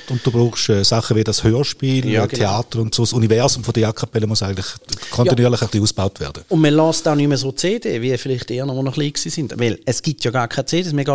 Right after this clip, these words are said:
Speaker 2: auf Spotify und lässt ein Lied. Weißt du, was ich meine? Oder? Und wenn wir C Ds verkaufen nach dem, nach dem Konzert mit Unterschrift, dann gibt's jenste, die sagen, „Ja, ich würde gerne eine kaufen, aber keinen C-D-Player
Speaker 1: Ja,
Speaker 2: mehr.“
Speaker 1: da ist es so.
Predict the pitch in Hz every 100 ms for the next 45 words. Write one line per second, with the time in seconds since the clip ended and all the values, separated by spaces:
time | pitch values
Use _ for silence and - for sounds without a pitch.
0 | 131 - 139 156 151 127 131 127 - -
1 | _ 139 120 - 120 170 127 - - -
2 | - _ 123 131 160 156 90 80 - -
3 | - - - 143 170 156 139 139 143 147
4 | 143 - 160 180 180 185 - 151 151 -
5 | 143 135 - 139 135 120 135 - - -
6 | 170 135 101 95 120 113 135 170 156 135
7 | - 127 - - 113 156 - 165 156 135
8 | 127 143 143 135 131 147 160 156 160 -
9 | 117 - 117 - 113 - - 123 107 117
10 | 113 107 101 107